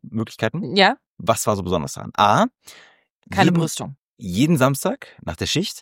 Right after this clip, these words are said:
Speaker 2: Ja.
Speaker 1: wurde ein familiäres Barbecue dort abgehalten.
Speaker 2: Mhm.
Speaker 1: B, es gab eine Ausstellung auf diesem Dach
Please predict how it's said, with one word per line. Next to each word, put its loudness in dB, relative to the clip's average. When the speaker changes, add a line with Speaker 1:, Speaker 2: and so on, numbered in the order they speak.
Speaker 2:
Ja. 4
Speaker 1:
wurde 4
ein 0
familiäres 0
Barbecue -4
dort -2
abgehalten. -6
Speaker 2:
Mhm. 2
Speaker 1:
B, 4
es -14
gab 2
eine 0
Ausstellung 2
auf 2
diesem -2
Dach 0